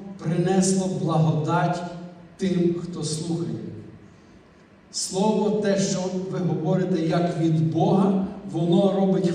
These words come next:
функцію, воно несе в собі благодать тим, хто вас слухає. Дай Боже, мабуть, кожному з нас, в першу чергу мені, як батьку, як чоловіку,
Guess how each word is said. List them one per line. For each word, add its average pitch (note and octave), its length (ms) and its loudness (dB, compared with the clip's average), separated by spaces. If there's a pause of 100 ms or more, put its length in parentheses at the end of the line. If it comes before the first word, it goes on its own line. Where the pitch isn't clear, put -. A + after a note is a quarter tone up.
(120)
функцію, G3+ 500 0
воно F#3+ 420 4
несе G3 760 2
в - 40 -4
собі F#3+ 640 -2 (260)
благодать E3 1080 4
тим, G#3 220 4
хто G3 240 0
вас F#3+ 640 0 (140)
слухає. A3+ 520 -4 (2250)
Дай - 260 -8
Боже, B2+ 160 -8 (100)
мабуть, A#2+ 360 -8 (140)
кожному D#3+ 380 -6
з C3 120 -4
нас, - 640 -6 (880)
в - 40 -16
першу - 320 -10
чергу C#3 420 -8
мені, C3+ 380 -4 (1080)
як A#2+ 120 -14 (200)
батьку, D#3+ 400 -2 (200)
як A2 80 -14
чоловіку, C3 640 -8